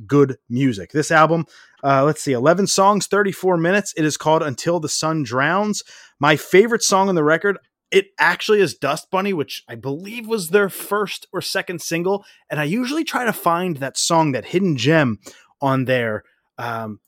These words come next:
that I kinda can, can say, "You know what? This is a track you need to listen to." But Dust Bunny has shone through. It has risen like a phoenix from the ashes to be my favorite song on this record.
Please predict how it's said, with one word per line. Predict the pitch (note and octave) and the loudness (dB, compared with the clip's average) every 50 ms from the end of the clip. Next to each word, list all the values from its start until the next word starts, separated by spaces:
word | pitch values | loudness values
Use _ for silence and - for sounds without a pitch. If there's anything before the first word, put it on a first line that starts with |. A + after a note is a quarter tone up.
| _ _ - | _ _ -8
that | C#3+ C3 | -8 -6
I | C3 | -6
kinda | - D3 D3 C#3+ C3+ | -6 -6 -6 -6 -6
can, | - C#3+ C3 B2 A2 _ | -6 -6 -6 -8 -8 _
can | - - A2+ | -16 -16 -12
say, | - - A#2+ | -10 -10 -8
"You | A2+ A2 A#2 | -8 -6 -6
know | C3+ | -6
what? | D3+ D3 B2 A#2 | -6 -6 -4 -4
This | C#3+ C#3+ - | -2 -2 -2
is | C3 A#2 - | -4 -6 -8
a | G#2 G2+ | -10 -12
track | - _ - - C3+ B2 A2+ - | -14 _ -6 -2 -2 -2 -2 -4
you | A#2+ A#2+ | -6 -6
need | B2 A#2 | -6 -6
to | G2+ G2 | -8 -8
listen | G#2+ A#2 - - | -12 -12 -12 -12
to." | - A#2 | -14 -14
But | G2 A2 G2+ - | -14 -14 -8 -4
Dust | - D#3 F3+ F3 - | -2 -2 0 -2 -2
Bunny | - D#3 C#3+ C3+ A#2+ - - - _ - | -4 -2 -2 -2 -4 -8 -12 -20 _ -6
has | - D3+ D3 C#3+ | -2 -2 -2 -2
shone | - - - C#3+ C#3+ D3 D#3+ E3+ F3 E3+ | -2 -4 -2 -2 0 0 2 0 0 -2
through. | - - C#3 C#3+ E3 F#3 E3+ C3+ - _ _ - | -6 -8 -8 -4 -2 -2 -2 -4 -6 _ _ -10
It | D3 D3 | -10 -6
has | C#3 D#3 C#3 A2+ B2 | -6 -6 -6 -4 0
risen | C#3+ E3+ F3+ D#3+ F3+ F3 | 0 2 2 0 -2 -2
like | D#3+ C#3+ - - | -4 -4 -4 -6
a | A2 | -10
phoenix | - - - E3+ E3+ F3+ E3+ - - - - - _ | -10 -8 -6 -6 -6 -6 -6 -8 -10 -12 -14 -20 _
from | - - - D#3+ F3+ G3 G3 F#3+ | -8 0 2 4 6 6 4 4
the | F3 E3 | 2 2
ashes | E3 D#3+ E3 E3 - - C3 G#2+ - | 0 0 -2 -4 -4 -6 -6 -6 -6
to | - B2+ | -6 -4
be | A2+ C#3+ E3 | -2 0 0
my | E3+ D#3 D3 | 0 -2 -2
favorite | - - D#3 D#3 D3+ D3 - | -2 -2 -2 0 0 -2 -2
song | - D3 C#3+ C#3 | -4 -4 -4 -2
on | C3 | -4
this | B2+ A#2 - | -4 -4 -2
record. | C3 C#3+ D3 - D#3+ D#3 D3 | 0 0 0 0 -2 -4 -4